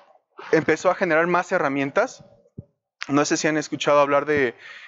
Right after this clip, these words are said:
eh, la Armada de los Simios, de Simian Army,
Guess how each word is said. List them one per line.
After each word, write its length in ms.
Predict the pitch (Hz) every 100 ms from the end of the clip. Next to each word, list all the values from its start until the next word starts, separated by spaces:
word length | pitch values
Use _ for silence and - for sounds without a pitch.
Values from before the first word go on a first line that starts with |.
| -
eh, 340 | 117 113 113 113
la 100 | 120
Armada 300 | 131 143 143
de 60 |
los 120 | 110
Simios, 520 | - 135 170 240 - -
de 280 | - 117 117
Simian 340 | 113 139 139 131
Army, 320 | 127 180